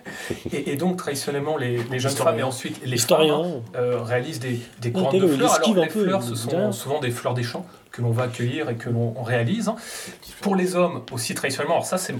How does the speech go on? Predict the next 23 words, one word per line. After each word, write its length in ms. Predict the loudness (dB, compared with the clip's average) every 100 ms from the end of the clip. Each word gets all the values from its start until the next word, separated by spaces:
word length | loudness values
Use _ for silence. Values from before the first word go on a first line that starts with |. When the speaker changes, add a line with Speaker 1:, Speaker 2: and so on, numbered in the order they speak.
| -6
Speaker 1:
c'est 160 | -4
moins 200 | -2 0
courant 300 | 0 0 0
maintenant, 380 | 0 -4 -2 -4
mais 80 | -2
traditionnellement, 460 | -6 -6 -6 -4 -4
c'est 160 | -4
des 140 | -2 -4 -6 -20 _ _ -16
couronnes 340 | -4 -2 0
de 120 | -2 -4
feuilles 260 | -2 -4
de 100 | -2
chêne. 300 | -2 0 0 -2 -14 _ _ _
Donc 220 | -10 -6
on 80 | -2
a 80 | 0
cette 160 | -2
symbolique, 480 | -2 0 2 0 -2
hein, 100 | -4
le 140 | -2 -2
chêne 260 | -2 -4
pour 180 | -4 -2
l'homme, 240 | 0 0